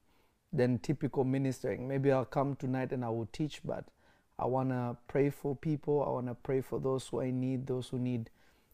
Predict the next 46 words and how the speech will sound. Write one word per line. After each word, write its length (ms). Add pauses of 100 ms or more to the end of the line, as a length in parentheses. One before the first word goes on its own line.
(120)
uh, 320 (140)
to 80
hear 280
from 380
God. 240
I'll 140
be 160
here 160
to 140
minister 500
to 160
you. 240 (840)
Uh, 240
I 120
want 280
to 80
speak 340
about 360
who 220
is 260
God, 400
but 180
before 280
I 60
speak 360
about 340
that, 180
I 60
want 340
everybody 500
to 120
share 280
it, 140
whether 220
you're 220
on 100
Facebook, 560
whether 220
you're 220
on 120
YouTube. 400
I 60
want 300
you 40
to 140
be 180